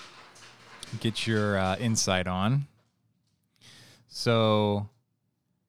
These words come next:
I rejoined Instagram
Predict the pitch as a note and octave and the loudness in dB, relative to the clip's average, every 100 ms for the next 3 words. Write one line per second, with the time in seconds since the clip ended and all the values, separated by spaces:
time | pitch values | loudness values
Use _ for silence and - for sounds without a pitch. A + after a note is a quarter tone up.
0 | _ - - C#3 D3 D3+ D#3 E3 E3+ _ | _ -6 -2 0 2 2 0 -2 -4 _
1 | _ _ _ _ _ _ _ _ _ _ | _ _ _ _ _ _ _ _ _ _
2 | _ - G#2+ G#2+ B2 B2+ B2 G#2 G#2+ G#2+ | _ -18 -10 -2 0 0 -2 2 4 4
3 | G#2 G2 F#2+ F2 A2 F#2+ - F#2 F2+ E2 | 4 4 0 -2 -2 -2 -2 -2 -4 -4
4 | D#2+ E2 | -6 -8